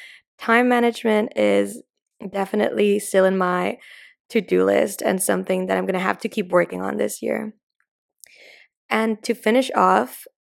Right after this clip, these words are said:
I also want to reflect on the new habits that I want to build and that I think will contribute to my well-being. These are, first of all, to start practicing meditation and breath work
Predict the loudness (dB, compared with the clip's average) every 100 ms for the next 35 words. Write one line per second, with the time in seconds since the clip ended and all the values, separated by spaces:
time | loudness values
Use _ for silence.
0 | 0 0 2 2 2 2 0 2 -2 -6
1 | _ _ _ _ -6 -2 -2 0 -2 0
2 | 0 -2 0 0 2 2 4 2 2 0
3 | 0 -2 0 2 2 0 -2 0 2 0
4 | -2 -6 -2 0 -2 -2 -2 -2 0 0
5 | 0 -2 -2 -4 -6 -4 -4 -2 -2 -4
6 | -6 -8 -10 _ _ -20 -20 -20 -20 _
7 | _ _ _ _ _ -2 0 4 4 4
8 | 2 2 2 6 6 4 -2 -4 2 2
9 | 2 0 0 -4 -2 -4 -2 -8 -10 -6
10 | -6 -6 -8 -4 -4 -4 -4 -4 -2 -4
11 | -2 -2 -2